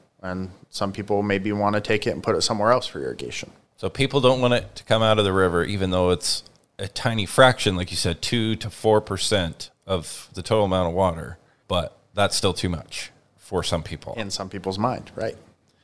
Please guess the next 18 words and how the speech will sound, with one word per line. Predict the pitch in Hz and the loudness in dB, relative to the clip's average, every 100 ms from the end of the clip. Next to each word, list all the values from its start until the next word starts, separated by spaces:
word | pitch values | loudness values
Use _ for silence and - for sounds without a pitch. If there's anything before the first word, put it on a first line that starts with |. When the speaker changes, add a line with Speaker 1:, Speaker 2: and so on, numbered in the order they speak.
| _ - | _ 0
Speaker 1:
Now, | 101 | 2
I | 107 | 4
would | 135 117 | 4 4
argue | 107 107 110 | 4 2 -4
that | 110 101 | -4 -4
if | 104 - | -6 -4
you | 104 | 2
look | 104 104 | 2 2
at | 95 | -4
the | |
benefits | 87 107 135 - 80 65 - - - _ _ | 0 2 2 2 -2 -2 -6 -6 -12 _ _
that | 98 - | -8 0
that | 90 | 0
water | 87 95 90 | 4 2 0
produces, | - 87 85 - - - - - _ _ | -4 -6 -4 -6 -8 -10 -12 -16 _ _
they | - - | -6 -4
far | - 107 101 98 | 2 4 4 4
outweigh | 92 - 95 98 90 87 | 0 -4 -4 -2 -2 -4